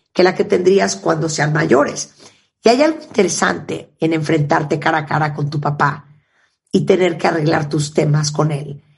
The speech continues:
cuando tienen la misma edad, cuando son contemporáneos. Y ese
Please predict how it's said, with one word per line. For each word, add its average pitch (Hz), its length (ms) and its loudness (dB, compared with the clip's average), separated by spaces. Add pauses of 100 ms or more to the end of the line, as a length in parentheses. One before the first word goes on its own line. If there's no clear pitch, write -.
(180)
cuando 165 300 0
tienen 170 280 0
la 160 100 -2
misma 156 300 0
edad, 180 300 -2
cuando 156 240 -6
son 160 240 -4
contemporáneos. 160 1000 -2 (260)
Y 170 200 4
ese 202 360 -4